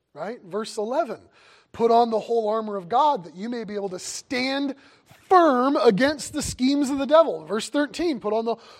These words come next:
whole armor of God that so you may be able to withstand, to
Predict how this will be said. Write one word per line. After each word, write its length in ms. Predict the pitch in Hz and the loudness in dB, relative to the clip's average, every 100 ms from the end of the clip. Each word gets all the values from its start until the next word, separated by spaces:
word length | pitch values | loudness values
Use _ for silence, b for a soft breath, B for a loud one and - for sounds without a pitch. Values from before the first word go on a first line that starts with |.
| B | B
whole 340 | - 311 311 | 8 8 10
armor 380 | 285 302 302 302 | 8 6 6 4
of 100 | 262 | 6
God 360 | 285 330 311 208 | 6 8 6 4
that 120 | 214 | -10
so 140 | - | -6
you 160 | 233 262 | -4 -2
may 160 | 277 | -4
be 120 | 262 269 | -4 -4
able 200 | 262 233 | -4 -6
to 240 | 262 226 b b b | -6 -8 b b b
withstand, 1040 | 175 196 262 330 339 - - 330 330 254 | -8 0 4 4 2 -12 -6 -2 -2 -4
to 120 | 165 | -6